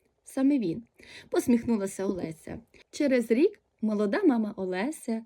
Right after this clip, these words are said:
тримаючи дитину на руках, дивилася на свого чоловіка. "Уявляєш,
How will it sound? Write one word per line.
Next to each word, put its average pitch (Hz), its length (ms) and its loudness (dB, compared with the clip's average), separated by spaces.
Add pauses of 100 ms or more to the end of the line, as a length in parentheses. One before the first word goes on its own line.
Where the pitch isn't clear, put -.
(140)
тримаючи 208 680 -2
дитину 175 420 0
на 170 160 -2
руках, 175 460 -4 (460)
дивилася 240 640 0
на 170 140 -4
свого 185 360 -8
чоловіка. 185 760 -6 (300)
"Уявляєш, 208 800 4